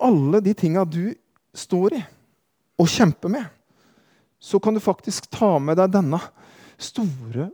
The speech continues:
vanvittige tanken. Ingenting er umulig for ham. Ja, Jesu oppstandelse betyr faktisk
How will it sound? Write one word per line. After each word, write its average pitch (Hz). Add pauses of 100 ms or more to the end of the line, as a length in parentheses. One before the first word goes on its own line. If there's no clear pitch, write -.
vanvittige 170
tanken. - (1200)
Ingenting 180 (500)
er 147
umulig 175
for 196
ham. 208 (4000)
Ja, 175
Jesu 170
oppstandelse 170
betyr 180
faktisk -